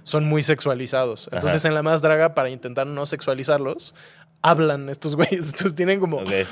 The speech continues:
Speaker 1: dos momentos, uno al principio y uno al final, en donde dicen cosas genéricas como para que no parezca que los están sexualizando.
Speaker 2: Ajá.
Speaker 1: Y hay un güey que es el veneno y luego está el venenito.
Speaker 2: Ah, ok.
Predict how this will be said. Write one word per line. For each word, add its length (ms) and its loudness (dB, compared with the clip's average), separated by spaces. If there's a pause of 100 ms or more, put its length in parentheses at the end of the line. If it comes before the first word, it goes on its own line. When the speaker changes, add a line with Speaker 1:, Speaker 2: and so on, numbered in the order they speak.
(120)
Speaker 1:
dos 300 4
momentos, 340 2
uno 140 2
al 100 4
principio 320 -2
y 60 2
uno 80 0
al 100 0
final, 560 -2
en 160 -6
donde 320 -4
dicen 460 0
cosas 320 0
genéricas 560 -2
como 200 -10
para 200 -2
que 80 -10
no 160 -8
parezca 360 -2
que 80 -14
los 220 -8
están 300 -6
sexualizando. 800 -4
Speaker 2:
Ajá. 260 0 (160)
Speaker 1:
Y 80 4
hay 140 8
un 120 4
güey 200 6
que 80 -4
es 80 0
el 100 0
veneno 480 0 (480)
y 80 -2
luego 220 4
está 300 2
el 120 -6
venenito. 540 -8
Speaker 2:
Ah, 280 0
ok. 140 -18